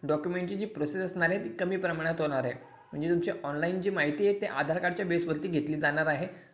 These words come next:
आणि संबंधितच डॉक्युमेंट तुम्हाला लागणार आहे. जी इतर डॉक्युमेंट होती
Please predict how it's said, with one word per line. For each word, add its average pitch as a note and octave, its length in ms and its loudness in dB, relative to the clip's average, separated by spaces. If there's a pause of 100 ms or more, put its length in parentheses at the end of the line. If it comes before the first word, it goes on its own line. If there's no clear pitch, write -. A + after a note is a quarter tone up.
आणि F#3 180 -4
संबंधितच F3 760 0
डॉक्युमेंट E3+ 460 -2
तुम्हाला D3+ 240 2
लागणार C3+ 360 2
आहे. A#2+ 160 -8 (360)
जी D#3+ 100 -4 (120)
इतर F#3 320 -2
डॉक्युमेंट F#3 440 0
होती F3 280 0